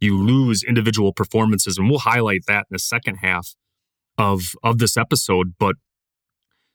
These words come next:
colorful language, that's an interesting way of putting it. I think it's, uh, accurate and applicable. And for me, it was more of,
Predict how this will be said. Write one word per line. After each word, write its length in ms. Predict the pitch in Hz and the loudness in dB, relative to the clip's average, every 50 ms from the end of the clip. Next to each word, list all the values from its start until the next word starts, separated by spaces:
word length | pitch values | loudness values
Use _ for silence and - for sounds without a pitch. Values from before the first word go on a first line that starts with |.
| _ _ _ _ - | _ _ _ _ -6
colorful 400 | - - 185 196 147 - 165 143 | 0 2 2 2 2 2 2 2
language, 400 | 135 135 139 143 135 143 131 113 | 4 2 2 2 0 0 0 0
that's 200 | - 117 - - | -2 -2 0 0
an 160 | 117 101 92 - - | 0 0 -2 -2 -2
interesting 480 | 123 123 - - - - - 110 104 | -2 -2 -2 -4 -6 -2 0 0 0
way 140 | 107 107 104 | 2 0 0
of 120 | 98 - - | -2 -2 -4
putting 280 | - - 110 117 135 | -4 -2 0 2 2
it. 120 | 151 151 - | 0 -2 -2
I 160 | 110 101 101 98 | -2 -2 -2 -2
think 200 | - 107 87 104 | -2 -6 -6 -4
it's, 200 | 87 - - - _ _ - | -6 -6 -8 -12 _ _ -4
uh, 340 | - 92 92 92 92 92 90 - _ _ _ _ _ _ _ - | -2 -2 0 0 -2 -4 -6 -10 _ _ _ _ _ _ _ -2
accurate 440 | 101 98 101 - - 127 135 139 - | -2 -2 -2 -2 -2 -2 -2 -2 -2
and 220 | - 98 90 87 90 - | -4 -4 -4 -4 -4 -6
applicable. 560 | - - - - 113 - 139 120 147 156 165 _ _ _ _ _ _ _ _ _ _ _ _ - | -8 -8 -4 -4 -2 -2 0 -2 -2 -2 -4 _ _ _ _ _ _ _ _ _ _ _ _ -2
And 180 | 123 123 110 | 0 0 0
for 160 | - - 131 | 0 0 2
me, 440 | 120 113 110 131 190 226 202 131 120 120 - | 2 4 4 4 4 4 4 2 2 0 -2
it 140 | 117 - - | -4 -6 -4
was 200 | 131 123 110 101 | -2 -2 0 2
more 300 | 117 117 123 147 156 165 | 2 2 4 4 2 2
of, 340 | 143 123 117 113 104 92 | 2 2 2 2 0 -2